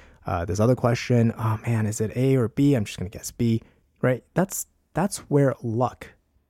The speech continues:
enters into your prep test. And so that one time you got a one seventy, luck went your way. All those guesses, you got 'em right. And that one time you got a one sixty, the low end of your range,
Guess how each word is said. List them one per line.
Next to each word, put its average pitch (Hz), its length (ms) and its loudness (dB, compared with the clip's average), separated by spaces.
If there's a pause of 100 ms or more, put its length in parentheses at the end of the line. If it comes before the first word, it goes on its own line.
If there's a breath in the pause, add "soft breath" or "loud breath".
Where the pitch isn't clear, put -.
enters - 800 0
into 101 260 -2
your 85 120 -2
prep - 220 -10
test. - 420 -16 (340)
And 131 100 4
so 127 280 4
that 117 240 0
one 165 340 6
time 180 400 2
you 101 100 0
got 113 160 0
a 123 60 2
one 117 220 2
seventy, 139 440 -2
luck 117 340 -2
went 127 260 -2
your 110 220 2
way. 95 360 -4 (260)
All 123 180 4
those 147 260 4
guesses, 120 600 0 (260)
you 113 120 -4
got 104 200 0
'em 90 160 -2
right. 82 300 -8 (800)
And 127 100 6
that 104 160 4
one 156 240 6
time 190 240 4
you 147 60 6
got 147 120 4
a 127 40 4
one 120 180 2
sixty, 110 760 -2 (120)
the 113 100 2
low 110 240 6
end 104 260 0 (100)
of - 120 -2
your 101 120 2
range, 98 440 0